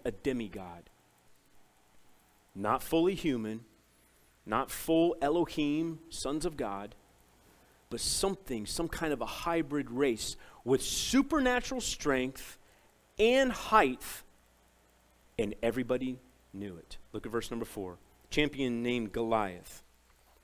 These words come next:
He was from Gath, and he came out of the Philistine camp, and he was over nine feet tall. Now look at First Samuel seventeen fifty.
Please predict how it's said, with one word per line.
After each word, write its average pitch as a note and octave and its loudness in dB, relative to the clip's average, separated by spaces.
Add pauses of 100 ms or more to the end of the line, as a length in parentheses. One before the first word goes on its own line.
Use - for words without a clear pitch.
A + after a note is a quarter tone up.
(680)
He C#3 0
was C3+ 2
from A#2+ 2
Gath, G#2+ 4
and A2 -2
he A#2+ 0
came B2 0 (140)
out D3 2
of B2+ -2
the A#2+ 0
Philistine C#3 -2
camp, G#2 -8 (360)
and A2 -6
he B2 -2
was A2+ -4
over A#2 -2
nine A2 -2
feet - -8
tall. G#2 -4
Now A#2 -2
look C3 0
at - -4
First - 0
Samuel B2 -2
seventeen B2 -2
fifty. - -6